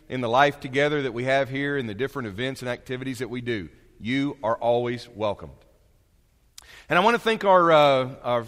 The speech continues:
our family members who are, who are back home. Everybody's back for the holidays, and we, we see some of our, uh,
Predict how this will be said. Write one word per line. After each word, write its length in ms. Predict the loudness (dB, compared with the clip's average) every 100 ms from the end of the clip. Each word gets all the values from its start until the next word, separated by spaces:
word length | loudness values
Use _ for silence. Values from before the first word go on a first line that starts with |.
| -2
our 140 | -2
family 420 | 0 2 4 4
members 500 | 0 0 -2 -6 -10
who 140 | -6 0
are, 240 | 2 0 -6 -20 -14 0
who 80 |
are 80 | 0
back 260 | 6 6 6
home. 400 | 4 2 2 -2
Everybody's 480 | -4 -4 -6 -6 -8
back 280 | -8 -8
for 140 | -8 -4
the 120 | -4
holidays, 840 | -2 -2 -2 -2 -4 -4 -10 -12
and 160 | -12 -10
we, 100 | -10
we 220 | -10 -10
see 300 | -10 -8 -8
some 220 | -6 -8
of 180 | -6 -4
our, 300 | -2 -2 -2
uh, 240 | -2 -4